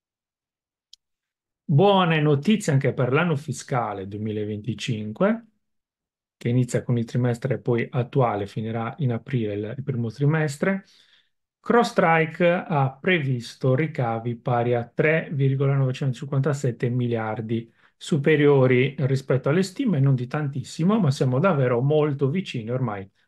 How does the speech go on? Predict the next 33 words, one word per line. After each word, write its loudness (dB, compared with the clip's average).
alla 2
quota, 0
alla -2
soglia, 2
o -4
meglio, -6
soglia 0
anche -4
simbolica, 0
dei 2
quattro, -2
eh, -4
miliardi. -8
Eh, 2
grandi 4
sviluppi 4
anche 0
nel -2
campo 0
delle 2
acquisizioni, 0
visto -4
che -4
CrowdStrike -2
ha 0
acquistato -4
appunto -2
Flow 2
Security, -4
ha 0
rilevato -4
questa -6
azienda -2